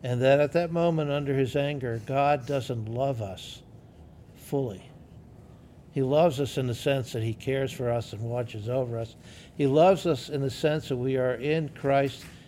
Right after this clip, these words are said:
and one day will come to know that. But at those times, we're under his anger.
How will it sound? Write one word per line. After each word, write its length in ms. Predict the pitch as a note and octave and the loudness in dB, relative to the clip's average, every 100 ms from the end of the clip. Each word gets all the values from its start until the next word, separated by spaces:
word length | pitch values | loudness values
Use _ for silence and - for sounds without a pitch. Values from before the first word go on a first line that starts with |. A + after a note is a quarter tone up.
| - | -10
and 140 | B2 A#2 | -6 -2
one 280 | B2 D3 | 0 0
day 280 | D3 C#3+ C3+ | 2 2 2
will 200 | B2 A2+ | 0 -2
come 400 | G#2+ - C3 C3 A#2 | -4 -2 -2 -2 -6
to 120 | - | -6
know 380 | A#2 B2 C3+ C3+ | -4 -2 -2 -2
that. 300 | G2+ F#2+ F#2+ - - - - - - - - - - - - - - | -6 -10 -12 -16 -20 -20 -20 -20 -20 -20 -20 -20 -20 -20 -20 -20 -10
But 240 | A#2+ A#2+ | -4 0
at 200 | B2+ E3 | 2 0
those 260 | F#3 F3+ - | 0 -2 -2
times, 680 | E3+ E3+ D3+ G2+ F#2 - - - - - - - - - - - - - - - - - - - - - | -4 -2 -4 -6 -10 -16 -18 -20 -20 -20 -20 -20 -20 -20 -20 -20 -20 -20 -6 -6 -6 -18 -20 -12 -6 -6
we're 220 | A#2 D3 | -2 -2
under 240 | D#3+ D#3+ D3 | -2 -2 -2
his 220 | D3+ B2 | -2 -2
anger. 420 | D3+ D#3+ B2+ - | -4 -6 -8 -12